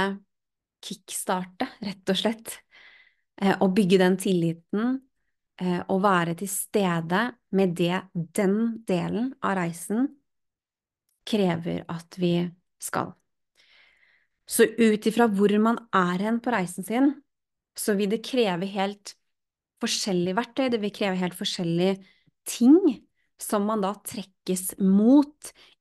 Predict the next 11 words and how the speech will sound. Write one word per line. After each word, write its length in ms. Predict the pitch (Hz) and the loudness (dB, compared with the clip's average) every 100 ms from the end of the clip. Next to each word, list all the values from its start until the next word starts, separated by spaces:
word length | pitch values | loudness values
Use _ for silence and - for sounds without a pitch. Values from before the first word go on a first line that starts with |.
| 208 | 0
i 60 | |
hvordan 800 | 190 185 202 170 - - 254 262 - | 0 0 -2 -2 -4 0 2 2 0
bruke 440 | 202 196 165 170 175 | -2 0 -2 -4 -6
kroppen. 460 | 170 170 170 165 170 - - - _ | -6 -6 -4 -4 -4 -14 -20 -20 _
Hvordan, 840 | 185 214 202 185 - 226 240 247 233 _ _ _ _ _ _ _ _ _ _ _ _ _ _ _ - | 0 2 0 -2 -2 0 2 0 -2 _ _ _ _ _ _ _ _ _ _ _ _ _ _ _ -4
ehm, 640 | 190 185 185 185 185 196 - _ _ _ _ _ _ _ _ _ _ _ _ _ _ _ _ _ _ _ | 0 0 0 -4 -6 -10 -14 _ _ _ _ _ _ _ _ _ _ _ _ _ _ _ _ _ _ _
kan 200 | - 202 | -2 0
man, 580 | 208 208 208 220 220 - _ - | 2 0 0 0 -4 -8 _ -10
ehm, 440 | 185 185 185 - - _ _ _ _ _ _ _ - | -6 -6 -8 -12 -18 _ _ _ _ _ _ _ 0
gjøre 600 | 202 240 226 180 190 208 | 4 6 6 4 0 -4
ting 500 | - 220 233 226 | -4 0 0 -2